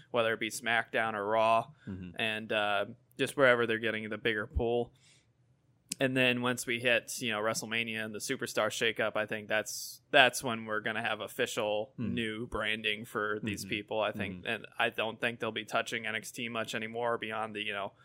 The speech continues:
Speaker 1: casual, you know, once in a, you know, while visit, like, you
Speaker 2: Hmm.
Speaker 1: know, Finn Balor still does from time to time with the U K show,
Speaker 2: Mm-hmm.
Speaker 1: uh, and a few others. So, um,
Speaker 2: And
Speaker 1: I
Speaker 2: hopefully Boss 'n' Hug will be dropping in real soon.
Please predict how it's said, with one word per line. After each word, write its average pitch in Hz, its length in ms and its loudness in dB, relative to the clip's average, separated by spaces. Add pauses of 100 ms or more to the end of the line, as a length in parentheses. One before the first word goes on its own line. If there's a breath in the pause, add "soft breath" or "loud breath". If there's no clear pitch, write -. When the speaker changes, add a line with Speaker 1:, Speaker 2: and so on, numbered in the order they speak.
(260 soft breath)
Speaker 1:
casual, 120 640 4 (320 soft breath)
you 120 80 -6
know, 113 140 0
once 120 280 2
in 127 80 0
a, 117 100 -2 (300)
you 120 140 -4
know, 104 140 -2
while 104 400 4
visit, 113 440 0
like, 101 320 -6
you 113 120 -2
Speaker 2:
Hmm. 95 60 -2
Speaker 1:
know, - 160 -8
Finn 120 220 0
Balor 110 340 2
still 117 220 -4
does 110 260 -2
from 110 180 -10
time 110 240 -2
to 110 60 -8
time 113 340 2
with 110 100 -8
the 113 60 -12
U 107 180 -10
K 113 240 2
show, 110 560 2
Speaker 2:
Mm-hmm. 92 200 -8 (200)
Speaker 1:
uh, - 40 -2
and 104 460 -2
a 101 60 -8
few 113 220 -2
others. 107 280 0
So, 117 260 -2 (520 soft breath)
um, 123 420 6 (920)
Speaker 2:
And 143 120 10
Speaker 1:
I 143 40 12
Speaker 2:
hopefully 165 320 10
Boss 160 300 8
'n' 160 60 2
Hug 175 180 8
will 127 120 8
be 104 120 6
dropping 107 340 8
in 107 120 6
real 120 240 6
soon. 101 420 2